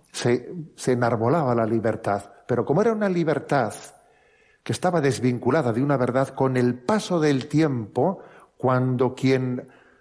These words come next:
eh, reivindicaba la libertad ha alcanzado el poder y ha conseguido él moldear la cultura desde su relativismo, entonces se ha acabado la libertad. Entonces se ha acabado ya.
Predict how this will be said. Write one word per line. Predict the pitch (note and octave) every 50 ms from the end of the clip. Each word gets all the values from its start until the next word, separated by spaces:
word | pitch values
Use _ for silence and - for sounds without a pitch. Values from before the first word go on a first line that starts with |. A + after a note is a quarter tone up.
| _ _ _ _ _ _ _
eh, | C#3 C3 B2+ B2 B2 A#2+ A#2
reivindicaba | A2+ A#2+ C3+ C#3 C3 C#3 B2+ A#2+ B2 - F#3+ G3 F#3+ F3+
la | E3+ D#3+
libertad | D#3 D#3 C#3+ C#3+ D3 - D#3 C#3+ - - - -
ha | - F3+ F#3+
alcanzado | F#3+ F#3 E3 B2+ - C#3 C3+ C3 B2+ A#2 - - F3+ F#3 F3+ C#3 C#3 B2+ B2
el | A#2 A2+
poder | - - B2 B2 A#2+ D#3 D#3 C3 C3 D3 E3 E3+ - - - - - _ _ _ _ _ _ _ _ _ _ _ _ -
y | C#3 C#3+
ha | E3+ E3
conseguido | - E3+ E3 C#3 - - C#3 C3+ D3+ F3+ D#3+ C3 C3+ C3+ - - -
él | G3 F#3+ D#3 B2+ A#2+ A#2
moldear | A#2 B2 B2+ B2+ A#2+ A#2 B2 C#3+ E3 F3+ D3+
la | C3+ B2+ B2
cultura | - B2 B2 A#2+ A#2 - F3+ E3 D3 A#2 - - - - - - -
desde | C#3 A#2 F#3+ G#3+ - C#3+ D#3 C3+
su | - - G3+
relativismo, | - C3+ B2 B2+ D#3 D#3 - B2+ A#2+ A#2+ D3 C#3+ - - A2+ A2+ A#2+ D#3+ F3 - - - - - -
entonces | C3+ C3+ C3+ C3+ G#3 G#3+ G3+ - G#3 F#3+
se | - G3+
ha |
acabado | G3 F#3 F3 F3 F#3 F3 F3+ E3+
la | E3+
libertad. | E3 E3+ D#3 E3 D#3+ E3 - F#3 C3 - - - - _ _ _ _
Entonces | - B2+ - F#3 E3+ F3
se | - F3+
ha | F3+
acabado | E3 - E3 D#3+ E3 D#3+ D3+ D3
ya. | C#3 C#3 D#3 E3 D#3 D#3